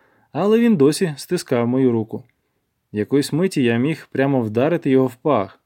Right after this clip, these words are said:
але стримався. Не те, щоб мав якісь моральні принципи, котрі заважали мені бити чоловіків нижче пояса. Просто я знав, що варто вдарити туди,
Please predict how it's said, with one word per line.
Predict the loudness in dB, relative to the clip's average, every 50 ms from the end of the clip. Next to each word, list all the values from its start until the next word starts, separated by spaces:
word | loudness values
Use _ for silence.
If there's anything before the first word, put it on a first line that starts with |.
| _ -12
але | -10 -10 -10 -10
стримався. | -12 _ -4 -2 0 -2 -2 -4 -10 -20 -20 _ _ _ _ _ _ _ _ _ _ _ _ _ _ _ -6
Не | -4 -2 -2 -2 -4
те, | -4 _ -2 0 0
щоб | 0 0 -2 0 0
мав | 0 0 2 2
якісь | 0 0 0 -4 -8 -4 -4
моральні | -4 -2 -2 -2 -2 0 -2 -2
принципи, | -2 -2 -2 -2 -2 -4 -6 -10 -8 -8 -14
котрі | -8 -8 -8 -6 -4 -4 -4 -2
заважали | -2 -2 -2 -2 0 0 0 0 0 -2
мені | -2 -2 -4 -4 -6 -8 _ -20 _ _ _ -8
бити | 0 0 0 2 2 -4 -6
чоловіків | -4 -4 -2 -2 -2 -2 -2 -2 -2 0
нижче | 0 -2 -4 -6 -8 -12 -8
пояса. | -2 0 0 0 0 -2 -8 -18 _ _ _ _ _ _ _ _ _ _ _ _ _ _ _ _ _ _
Просто | 2 2 2 2 2 0 2
я | 2 2 2
знав, | 0 0 0 -2 -2 -4
що | -10 -8 -4 -4 -2 -2 0
варто | 0 0 -2 0 0 0
вдарити | 0 2 2 2 4 4 2 0 -2 -4
туди, | -2 -4 -2 2 2 2 2